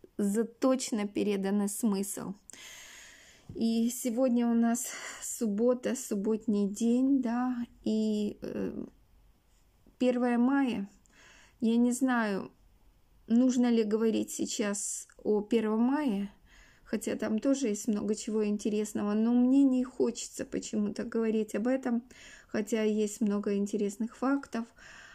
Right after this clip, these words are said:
а мне всё-таки хочется поговорить о завтрашнем дне и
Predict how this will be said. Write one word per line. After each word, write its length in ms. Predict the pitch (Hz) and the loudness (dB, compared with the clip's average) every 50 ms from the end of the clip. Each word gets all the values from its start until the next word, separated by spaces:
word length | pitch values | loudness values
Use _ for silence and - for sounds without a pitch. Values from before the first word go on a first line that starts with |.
| - - - _ | -20 -20 -20 _
а 200 | - - 220 220 | -6 -4 0 2
мне 300 | 226 226 233 240 247 254 | 2 4 4 4 2 2
всё-таки 420 | 262 - - 214 233 - - - 220 | -2 -2 -4 -6 -6 -6 -4 -4 -4
хочется 520 | 220 - 233 214 208 - - - - 220 | -2 -2 -4 -4 -4 -4 -8 -6 -6 -6
поговорить 800 | - - 196 196 220 208 214 202 208 214 208 208 - - - - - _ _ _ | -4 -4 -4 -2 -2 -2 0 0 2 0 0 -2 -4 -10 -14 -14 -18 _ _ _
о 560 | - - 214 208 202 196 202 190 - - - - - - | -6 -4 -2 0 0 0 0 -2 -2 -4 -8 -10 -10 -8
завтрашнем 880 | 190 196 214 240 220 208 208 - 202 196 202 - - 220 196 185 185 190 | -6 -2 0 0 -2 -2 -2 -4 -6 -6 -6 -6 -4 -2 -2 -2 -2 -2
дне 380 | - 220 226 247 269 277 277 - _ _ _ _ - - - - - - - - - _ _ - | 0 0 2 2 2 0 -2 -4 _ _ _ _ -20 -20 -20 -20 -20 -20 -20 -20 -20 _ _ 0
и 360 | 233 226 226 233 220 208 | 2 4 4 4 2 0